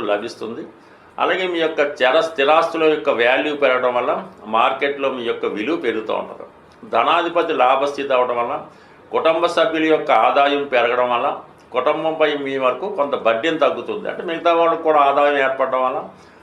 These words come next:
వారి కుటుంబ అవసరాలు సరి చేసుకోవడం వల్ల మీరు కొంత ఫ్రీ అవుతారు. అలాగే సప్తమాధిపతి లాభస్థితి. So దీనివల్ల కూడా మీకు జీవిత భాగస్వామి యొక్క ఆదాయం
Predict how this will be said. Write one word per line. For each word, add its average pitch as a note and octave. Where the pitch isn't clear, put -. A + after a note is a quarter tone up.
వారి D#3
కుటుంబ D3+
అవసరాలు C#3+
సరి C3
చేసుకోవడం C3
వల్ల F#3
మీరు E3
కొంత D#3
ఫ్రీ C3+
అవుతారు. F#2+
అలాగే D3
సప్తమాధిపతి D#3
లాభస్థితి. A#2+
So F3+
దీనివల్ల F3
కూడా E3
మీకు D#3
జీవిత D3
భాగస్వామి C#3+
యొక్క C3+
ఆదాయం C3+